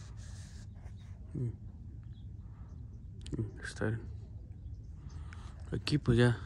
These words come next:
que es donde ya pasó la gente, miren. Aquí ya, como ven, pues ya está. Ahí está el tiradero, miren. Ahorita la gente aquí ya pasó.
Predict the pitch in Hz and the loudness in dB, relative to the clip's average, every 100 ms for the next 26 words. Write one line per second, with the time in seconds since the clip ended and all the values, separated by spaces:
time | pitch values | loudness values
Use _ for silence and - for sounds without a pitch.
0 | - 123 123 113 110 117 - 117 127 120 | 2 8 10 10 8 6 6 6 6 6
1 | 131 123 123 123 - - - - - - | 6 2 2 -2 -6 -10 -10 -10 -8 -10
2 | - - - - - - - - - 120 | -10 -10 -10 -10 -8 -6 -4 -2 2 6
3 | 120 120 120 - 113 113 127 - 113 113 | 8 6 4 0 2 4 4 4 2 2
4 | - - 104 - - - - - - - | -2 -4 -4 -4 -6 -8 -8 -10 -10 -10
5 | - - - - - - - - 113 - | -10 -8 -8 -8 -8 -8 -8 -8 -8 -4
6 | 120 117 - 117 117 131 127 120 - - | -2 0 4 6 8 8 8 4 -2 -8
7 | - - - - - - - - - - | -8 -8 -8 -8 -8 -8 -8 -8 -10 -10
8 | - - - - - - 127 120 120 113 | -8 -8 -6 -8 -10 -4 0 2 2 2
9 | 120 120 117 - 135 123 - 117 - 131 | 2 4 2 4 6 6 6 2 4 4